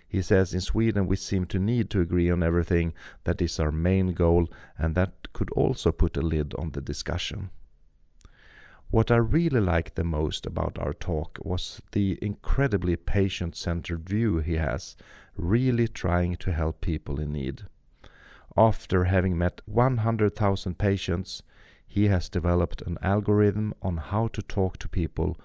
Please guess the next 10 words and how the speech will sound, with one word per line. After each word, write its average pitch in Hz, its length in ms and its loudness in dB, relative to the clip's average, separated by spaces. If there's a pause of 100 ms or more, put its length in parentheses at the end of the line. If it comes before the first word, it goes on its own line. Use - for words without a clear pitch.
(260)
to 107 100 0
move 85 320 -2
forward. 110 560 -4 (760)
In 90 160 -2
Hungary, 110 540 2 (340)
he 92 160 2
learned 87 440 2
one 104 440 2
needs 95 400 0
to - 220 -4